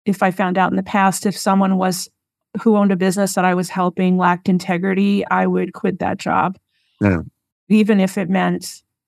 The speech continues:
Speaker 1: that I'm losing money. And I know that I don't wanna make myself sound like a martyr or a goody two-shoes, but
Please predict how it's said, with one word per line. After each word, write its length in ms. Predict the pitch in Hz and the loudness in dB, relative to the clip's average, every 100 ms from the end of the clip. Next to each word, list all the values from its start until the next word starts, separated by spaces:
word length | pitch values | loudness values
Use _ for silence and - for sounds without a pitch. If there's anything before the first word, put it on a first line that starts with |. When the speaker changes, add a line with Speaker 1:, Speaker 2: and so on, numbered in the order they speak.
| _ | _
Speaker 1:
that 140 | 185 180 | 2 2
I'm 160 | 180 | 2
losing 320 | 185 185 185 180 | 0 0 0 2
money. 420 | 190 180 185 180 | 0 0 -2 -2
And 160 | 196 190 | -2 2
I 80 | |
know 220 | 190 196 202 | 2 2 2
that 360 | 190 175 170 - _ | 2 2 0 -8 _
I 140 | - 190 | -4 0
don't 120 | 202 | 2
wanna 140 | 196 190 | 2 2
make 180 | 185 | 0
myself 360 | 185 180 196 175 | 0 -2 -2 -2
sound 240 | - 180 | -2 -2
like 140 | 180 180 | 0 0
a 60 | 170 | 2
martyr 560 | 170 170 180 180 180 | 2 2 2 2 2
or 100 | 175 | 0
a 60 | 170 | 0
goody 260 | 175 180 | 0 0
two-shoes, 720 | 175 - 202 - 190 175 170 | -2 -2 -2 0 0 0 -2
but 260 | - 180 175 | 0 2 0